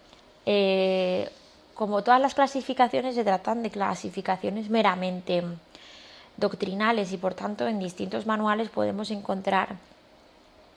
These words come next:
eh, clasificaciones distintas. Eh, debo haceros mención de que en los apuntes, eh, aparece distinto. En los apuntes se habla de dos tipos de incongruencia,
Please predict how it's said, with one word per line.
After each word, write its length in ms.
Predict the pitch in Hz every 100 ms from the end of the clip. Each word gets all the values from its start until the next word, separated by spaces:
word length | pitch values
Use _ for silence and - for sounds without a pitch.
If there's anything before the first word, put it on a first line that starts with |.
| - - - -
eh, 420 | 208 202 190 180 180 -
clasificaciones 800 | 202 196 180 185 190 190 196 196
distintas. 760 | 180 - - 180 180 175 175 - - - - - -
Eh, 180 | 220 220
debo 200 | 226 262
haceros 280 | 277 294 262
mención 540 | 254 226 247 262 247
de 140 | 220
que 100 | 196
en 100 | 196
los 180 | 190 185
apuntes, 640 | 185 180 240 247 240 247 - - - - - _
eh, 300 | 226 214 202 -
aparece 380 | 196 208 196 233
distinto. 680 | 220 - 196 185 165 165 175 - - -
En 100 | 214
los 120 | 208 208
apuntes 400 | 202 220 240 262
se 140 | 269
habla 420 | 269 254 247 254 -
de 220 | 208 202
dos 260 | 208 226 -
tipos 400 | 254 226 208 180
de 60 |
incongruencia, 1000 | 196 226 226 226 226 226 226 - 226 226